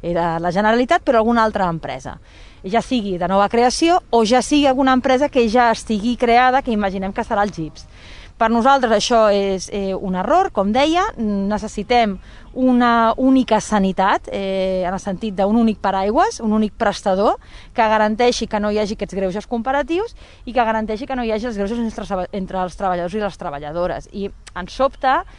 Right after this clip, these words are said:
que això estigui passant quan al capdavant de la Conselleria de Salut hi hagi Esquerra Republicana, no? que, que, doncs, que diuen defensar una sanitat pública. Doncs una sa-, una sanitat pública és un, un únic model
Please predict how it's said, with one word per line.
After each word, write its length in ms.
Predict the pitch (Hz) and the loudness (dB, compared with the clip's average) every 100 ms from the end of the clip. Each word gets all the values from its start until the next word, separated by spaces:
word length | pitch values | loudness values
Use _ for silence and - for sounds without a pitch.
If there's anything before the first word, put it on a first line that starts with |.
| - - | -20 -8
que 80 | 196 | -6
això 160 | - | -4
estigui 320 | 240 - 254 254 | -4 -2 -2 0
passant 500 | 220 - 247 262 320 | -2 0 0 0 -2
quan 220 | 220 202 | -2 0
al 120 | 196 180 | 0 -4
capdavant 600 | 190 190 202 233 202 170 | -4 0 0 0 -2 -4
de 100 | 196 | -4
la 80 | 185 | -4
Conselleria 380 | 196 190 180 | -6 -6 -2
de 80 | 202 | -2
Salut 360 | - 247 269 240 | 0 0 0 0
hi 100 | 220 | 0
hagi 360 | 196 214 285 - - - 190 | 2 0 -4 -10 -18 -8 -8
Esquerra 360 | - 196 214 | -4 -2 -2
Republicana, 800 | 220 220 240 220 214 226 233 262 | -2 -4 -4 -6 -2 0 0 0
no? 220 | 226 277 | 0 -2
que, 120 | - 196 175 156 156 | -2 -2 0 -2 -4
que, 80 | |
doncs, 200 | 160 165 | -10 -14
que 120 | - 160 | -14 -8
diuen 360 | 190 220 226 | -6 -2 0
defensar 440 | 214 214 202 - 208 | 0 -4 -6 -4 -2
una 120 | 247 | -2
sanitat 400 | - 175 170 175 | -4 -8 -8 -10
pública. 400 | - 160 151 131 | -10 -14 -14 -16
Doncs 140 | 147 | -12
una 200 | 190 214 | -10 -8
sa-, 440 | 208 220 - 220 - | -10 -14 -10 -10 -8
una 160 | 226 247 | -6 -4
sanitat 300 | 233 208 208 | -4 -4 -6
pública 360 | 254 277 269 | -6 0 2
és 160 | 240 - - - - - | 2 -2 -12 -20 -20 -2
un, 260 | 277 262 | 0 2
un 180 | - 262 | 2 4
únic 260 | 302 311 247 | 6 4 2
model 480 | 254 247 247 302 | 2 4 4 4